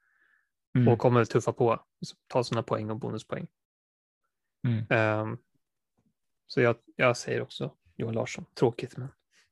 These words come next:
Speaker 1: Vad hade du för målvakt då, Kenny?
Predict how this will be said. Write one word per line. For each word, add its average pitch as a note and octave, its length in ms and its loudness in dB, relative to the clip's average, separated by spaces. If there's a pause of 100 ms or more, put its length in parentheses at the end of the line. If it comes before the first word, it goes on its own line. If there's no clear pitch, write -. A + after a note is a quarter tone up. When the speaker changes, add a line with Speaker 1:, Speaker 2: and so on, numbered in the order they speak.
(1200)
Speaker 1:
Vad C3+ 100 2
hade C#3+ 120 6
du C#3+ 60 4
för C#3+ 120 2
målvakt E3 380 4
då, A#2 100 2
Kenny? A2 300 -2